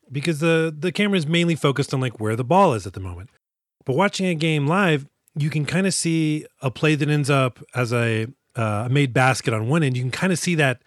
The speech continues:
play sort of start on the other. Like, you get more of a holistic view of the gameplay. And that's what this scene reminded me of. The fact that you got to see these actors, like, act, you got to see them show up ahead of time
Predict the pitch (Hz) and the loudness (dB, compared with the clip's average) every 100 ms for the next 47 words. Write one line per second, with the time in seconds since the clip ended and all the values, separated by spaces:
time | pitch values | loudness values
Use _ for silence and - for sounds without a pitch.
0 | _ _ - 147 135 - 127 104 120 _ | _ _ -2 0 0 0 -2 -4 -8 _
1 | - - - 135 135 120 - - _ _ | -10 -8 0 4 4 4 -2 -12 _ _
2 | _ _ _ - 120 127 190 156 143 - | _ _ _ -8 -4 0 0 0 -2 -2
3 | 156 196 190 151 - 135 135 147 - 113 | -2 2 2 2 2 2 2 0 -2 -6
4 | 104 117 117 120 - 135 117 107 101 107 | -2 0 0 -2 -2 -2 -2 -4 -6 -6
5 | 95 104 90 - - _ _ - 151 196 | -6 -10 -12 -14 -20 _ _ -6 -2 -2
6 | 214 - 165 - 147 170 180 175 135 127 | -2 -2 -2 -2 0 0 -2 -2 -4 -2
7 | 110 131 196 202 220 226 202 - _ _ | -2 -2 -2 -2 -2 -2 -4 -10 _ _
8 | _ - 135 208 220 202 170 175 156 - | _ -12 -4 -4 -2 -2 0 -2 -2 -4
9 | 165 147 120 120 127 - 131 127 113 - | -4 -4 0 0 0 0 0 0 -4 -8
10 | - _ _ - 127 - 117 156 - - | -14 _ _ -6 -6 -2 0 0 -2 -6
11 | 135 139 131 143 127 107 - - 123 156 | -4 -4 -4 -4 -6 -6 -4 -2 0 2
12 | 151 127 131 127 - 110 110 107 | 0 0 0 -2 -4 -6 -4 -6